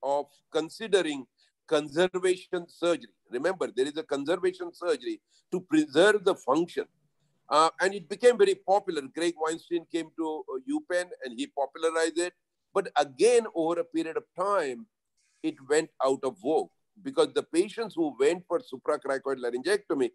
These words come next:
could be easily treated with chemoradiation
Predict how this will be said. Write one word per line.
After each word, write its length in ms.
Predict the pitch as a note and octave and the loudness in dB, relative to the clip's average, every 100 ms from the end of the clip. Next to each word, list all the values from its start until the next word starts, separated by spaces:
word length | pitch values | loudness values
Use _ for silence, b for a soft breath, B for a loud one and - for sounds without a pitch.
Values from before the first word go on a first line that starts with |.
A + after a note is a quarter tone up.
| b b - | b b 4
could 180 | E3+ | 6
be 160 | D#3+ E3 | 6 2
easily 500 | C4 A3+ G#3 A#3+ G#3+ | 0 -2 0 0 0
treated 540 | E3+ D3 G3+ E3+ A#2 F2 _ _ _ _ _ _ _ _ _ _ - | -4 -4 -4 0 -2 -2 _ _ _ _ _ _ _ _ _ _ -4
with 200 | D3 D3+ | -4 2
chemoradiation 920 | D#3+ D3 D3 C3+ C3+ C#3+ C3+ F#2 | 2 6 6 6 4 -2 -4 -8